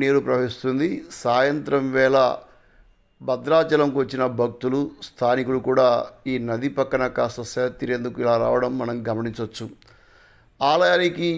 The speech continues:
ఎదురుగా కనిపిస్తున్న ఈ నది కొన్నిసార్లు మహోధృతంగా ప్రవహించి కట్టను దాటి ఆలయం యొక్క అంచులు తగిలిన సందర్భాలున్నాయి. గతంలో ఒకసారి ఈ నది అత్యంత ప్రమాదకరంగా ప్రవహించడంతో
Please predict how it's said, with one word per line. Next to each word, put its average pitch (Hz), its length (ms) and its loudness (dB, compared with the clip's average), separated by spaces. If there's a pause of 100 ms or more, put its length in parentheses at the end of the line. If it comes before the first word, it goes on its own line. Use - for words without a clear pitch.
ఎదురుగా 147 360 4
కనిపిస్తున్న 143 560 0 (460)
ఈ - 20 2 (160)
నది 139 320 4 (360)
కొన్నిసార్లు 131 580 2 (120)
మహోధృతంగా 135 680 2 (100)
ప్రవహించి 123 480 -2 (260)
కట్టను 143 440 0 (160)
దాటి 127 300 2 (220)
ఆలయం 135 360 2 (100)
యొక్క 127 140 -4 (100)
అంచులు 123 380 -4
తగిలిన 120 200 -4 (100)
సందర్భాలున్నాయి. 120 800 -2 (800)
గతంలో 147 420 2
ఒకసారి 139 340 2 (100)
ఈ 135 120 2
నది 127 240 2 (220)
అత్యంత 131 380 -2 (300)
ప్రమాదకరంగా 135 760 2
ప్రవహించడంతో 120 680 -4